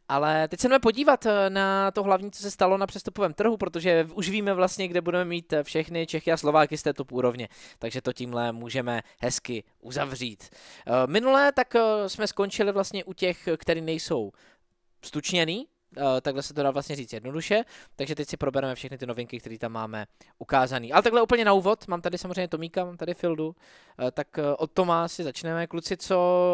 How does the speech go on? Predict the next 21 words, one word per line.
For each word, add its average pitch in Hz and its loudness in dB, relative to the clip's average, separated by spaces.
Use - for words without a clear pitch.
eh, - -4
vás 165 6
třeba 170 2
zase 170 2
překvapilo 170 0
nejvíc, 160 -4
co - -10
bylo 151 0
pro 160 -2
vás 147 0
nejzajímavější 147 -4
přestup, 135 -6
jakýho 127 -4
hráče 123 -4
tam 127 -10
vidíte 123 -6
nově 123 0
nejzajímavějšího? 120 -4
Já 127 2
to 220 2
vykopnu. 165 0